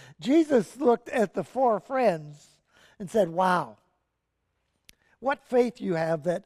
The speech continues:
you would do everything you can to get your friend to me because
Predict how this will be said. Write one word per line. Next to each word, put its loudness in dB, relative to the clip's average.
you 0
would 0
do -2
everything -2
you -4
can -4
to -8
get -4
your -8
friend -10
to -12
me -14
because -12